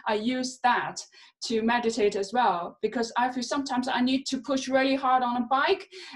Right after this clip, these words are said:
It's just like I was sailing against Merritt.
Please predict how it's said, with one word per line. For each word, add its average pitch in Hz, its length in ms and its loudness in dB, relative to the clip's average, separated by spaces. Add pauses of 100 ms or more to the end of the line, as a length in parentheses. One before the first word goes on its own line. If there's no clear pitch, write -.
(140)
It's 254 220 0
just 302 240 -4
like 247 420 2 (280)
I 254 500 2
was 233 560 0
sailing 254 380 2
against 233 440 -2
Merritt. 240 560 2